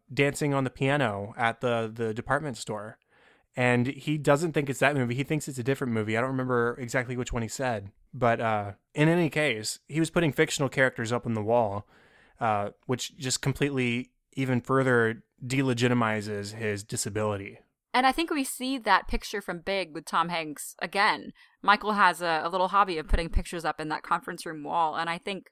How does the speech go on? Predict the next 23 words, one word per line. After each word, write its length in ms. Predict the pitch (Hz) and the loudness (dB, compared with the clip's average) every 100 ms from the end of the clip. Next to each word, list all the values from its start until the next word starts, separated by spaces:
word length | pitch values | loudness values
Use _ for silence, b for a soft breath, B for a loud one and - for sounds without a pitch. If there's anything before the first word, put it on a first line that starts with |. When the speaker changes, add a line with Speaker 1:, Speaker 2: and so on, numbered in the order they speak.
| - | -6
Speaker 2:
later 280 | 190 170 165 | -2 0 2
on, 180 | 160 | 2
I 80 | 160 | -2
forget 360 | - 180 175 - | -4 -4 -4 -4
what 120 | 160 | -6
exactly 420 | 156 151 151 156 | -6 -8 -8 -8
it 60 | 151 | -8
is, 240 | 160 156 | -10 -8
but 160 | 156 151 _ _ _ _ _ _ | -8 -10 _ _ _ _ _ _
somebody 360 | - 226 202 196 | -4 -2 0 2
mentions, 500 | 175 170 175 165 156 | 2 0 -4 -8 -4
"Hey, 220 | 349 466 | -2 0
isn't 160 | 220 320 | 0 -2
that 140 | 453 | -4
a 40 | 294 | -2
picture 300 | 240 - 247 | -4 -4 -8
from 260 | 185 151 - | -8 -10 -10
Big 240 | 147 180 | -8 -8
again? 400 | 220 240 240 247 | -6 -4 -4 -4
Why 160 | 208 226 | -2 -2
is 140 | 226 | 0
that 160 | 180 170 | 0 0
here?" 240 | 156 180 | 2 0